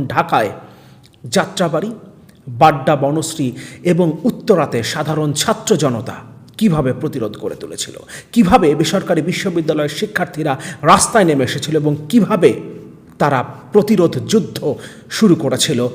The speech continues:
স্বৈরাচার হাসিনা সরকারের বিরুদ্ধে, যার পরিক্রমায় পাঁচই আগস্ট শেখ হাসিনা পদত্যাগে বাধ্য হয়েছেন, এমনকি দেশ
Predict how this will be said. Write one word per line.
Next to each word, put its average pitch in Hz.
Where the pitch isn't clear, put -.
স্বৈরাচার 135
হাসিনা 143
সরকারের -
বিরুদ্ধে, -
যার 131
পরিক্রমায় 131
পাঁচই 120
আগস্ট 135
শেখ -
হাসিনা 131
পদত্যাগে 123
বাধ্য 110
হয়েছেন, -
এমনকি 165
দেশ 202